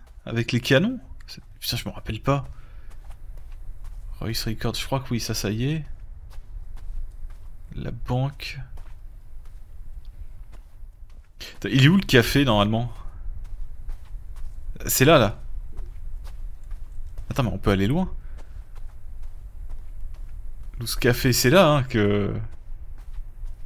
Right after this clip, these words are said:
Ah merde, là, je peux plus bouger, là. Putain, mais attends, ils ont quand même modélisé le truc super loin, quoi. Et j'espère qu'on ira... Là, c'est le Hill Valley de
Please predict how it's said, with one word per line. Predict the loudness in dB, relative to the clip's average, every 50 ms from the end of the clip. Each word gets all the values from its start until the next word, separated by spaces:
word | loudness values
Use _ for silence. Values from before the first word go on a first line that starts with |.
| -8 -6 -6 -6 -6 -4 -4
Ah | -4 -2
merde, | 0 0 0
là, | 0 -2
je | -2 -4
peux | -6
plus | -6 -4 -4 -4
bouger, | -2 -2 -2 0 0 0
là. | 0 -2 -4 -6 -6 -6 -6 -6 -4 -4 -4 -6 -6 -8 -12 -14 -12 -10 -8
Putain, | -2 0 2
mais | 4 4 6 6
attends, | 6 8 10 8
ils | 10 10 8 8 6 4 4 2
ont | 6
quand | 8 8
même | 8 10
modélisé | 8 8 8 8 8 8 8 8 8 6
le | 6
truc | 4 2 2 2
super | 4 2 2 4 6 6 6
loin, | 6 2 0 -2 -2
quoi. | -4 -4 -2 -2 -4 -6 -6 -6 -8 -10 -10 -10 -10 -10 -10 -10 -10 -8 -8 -8 -8 -8 -10 -14 -14 -12 -12 -10 -10 -10 -10 -6 -6 -4 -4 -4 -6 -4 -4 -2 -4 -4 -4 -4 -8 -8 -8 -8 -6 -6 -6 -6 -8 -10 -10 -10 -10 -10 -10 -8 -10 -10 -10 -10 -10 -8 6 6 6 6 6 0 -2 -2 -2 0 0 0 -2 -2 -4 -4 6 8
Et | 8
j'espère | 10 10 8 8 8 6 8
qu'on | 8 6 8
ira... | 8 8 10 10 10 10 10 10
Là, | 10 8 8
c'est | 8 6 8
le | 8 8
Hill | 8 6 6
Valley | 8 8 10 10 8 8
de | 6 4 4 6 4 4 2